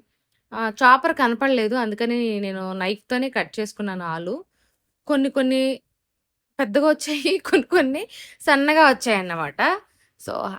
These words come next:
అయినా పర్లేదు వేసేద్దామని చెప్పి వేసేస్తున్నాను. కొంచెం పిండి లూజ్ అయింది, మళ్ళీ కలుపుకున్నానండి. తర్వాత అదంతా మీకు చూపించలేదు.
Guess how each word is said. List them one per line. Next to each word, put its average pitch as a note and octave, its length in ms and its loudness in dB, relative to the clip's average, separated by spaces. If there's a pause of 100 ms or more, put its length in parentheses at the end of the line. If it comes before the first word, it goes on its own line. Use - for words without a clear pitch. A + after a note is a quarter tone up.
(200)
అయినా G#3 200 0
పర్లేదు A3+ 340 0
వేసేద్దామని F#3+ 540 -4
చెప్పి G#3 180 -10
వేసేస్తున్నాను. F3+ 720 -8
కొంచెం D#4+ 420 -6
పిండి C4 300 -2
లూజ్ B3 280 -2
అయింది, G#3+ 320 -4
మళ్ళీ B3+ 260 -4
కలుపుకున్నానండి. G3+ 1000 -6 (400)
తర్వాత F3+ 380 -2
అదంతా A3 520 0
మీకు G#3 260 -8
చూపించలేదు. F#3 440 -12